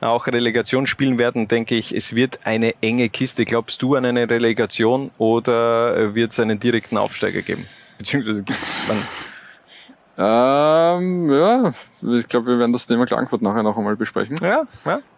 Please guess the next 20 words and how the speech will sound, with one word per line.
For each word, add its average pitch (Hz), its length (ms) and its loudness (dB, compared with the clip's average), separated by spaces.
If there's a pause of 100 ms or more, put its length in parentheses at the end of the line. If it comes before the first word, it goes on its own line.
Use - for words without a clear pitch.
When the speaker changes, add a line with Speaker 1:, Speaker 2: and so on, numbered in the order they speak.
Speaker 2:
Aber 127 800 2
wenn, 123 280 0 (160)
wenn 127 320 4
Liefering, 131 640 2 (380)
so 135 280 0
wie 139 80 4
fast - 340 -4
erwartet, 127 520 0
äh, 127 180 2
nicht 123 260 -2
mehr 131 120 0
so 127 240 -2
souverän 117 480 2
ist 135 240 0
und 123 160 -2
weiterhin, 120 600 0 (480)
äh, 120 420 0 (420)
das 127 200 -2
so 120 160 0
weiterläuft, 117 760 -2